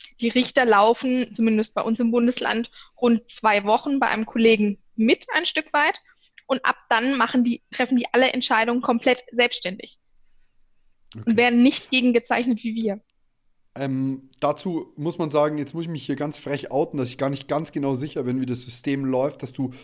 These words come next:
Speaker 2: in den, in den Richterdienst reinkommst. Aber meines Wissens nach musst du doch vorher schon bei der Staatsanwaltschaft tätig sein, oder?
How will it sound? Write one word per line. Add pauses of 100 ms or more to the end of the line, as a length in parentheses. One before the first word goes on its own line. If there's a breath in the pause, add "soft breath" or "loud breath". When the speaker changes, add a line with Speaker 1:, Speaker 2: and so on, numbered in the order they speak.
(120)
Speaker 2:
in
den,
in
den
Richterdienst
reinkommst.
Aber
meines
Wissens
nach
musst
du
doch
vorher
schon
bei
der
Staatsanwaltschaft
tätig
sein,
oder?